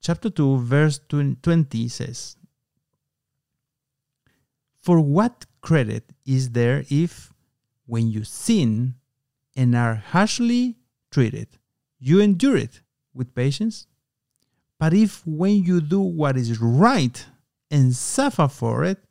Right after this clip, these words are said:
you patiently endure it, this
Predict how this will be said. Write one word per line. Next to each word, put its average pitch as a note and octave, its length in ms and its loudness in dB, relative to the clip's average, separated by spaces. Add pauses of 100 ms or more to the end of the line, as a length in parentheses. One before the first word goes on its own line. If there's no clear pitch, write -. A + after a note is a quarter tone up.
(340)
you C3 180 2
patiently B3 960 0 (100)
endure C#3+ 540 4
it, D#4 200 -4 (400)
this B2+ 760 2